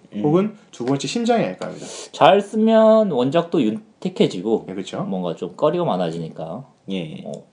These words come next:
Speaker 3: 더 활발해지는 컨텐츠가 될 수 있는데 이게 좀 폐쇄적이고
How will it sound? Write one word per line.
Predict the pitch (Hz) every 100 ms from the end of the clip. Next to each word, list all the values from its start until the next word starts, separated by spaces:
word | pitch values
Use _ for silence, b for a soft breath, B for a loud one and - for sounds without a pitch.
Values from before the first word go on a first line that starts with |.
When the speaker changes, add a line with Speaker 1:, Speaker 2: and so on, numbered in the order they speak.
| _
Speaker 3:
더 | 92 - -
활발해지는 | 165 165 170 156 139 107 90 85
컨텐츠가 | 123 123 107 107 92 101
될 | - 92
수 | 87
있는데 | 98 80 110 90 - _ _
이게 | - 90 85 _
좀 | - - 151 _ _ _
폐쇄적이고 | - 208 214 127 87 87 80 95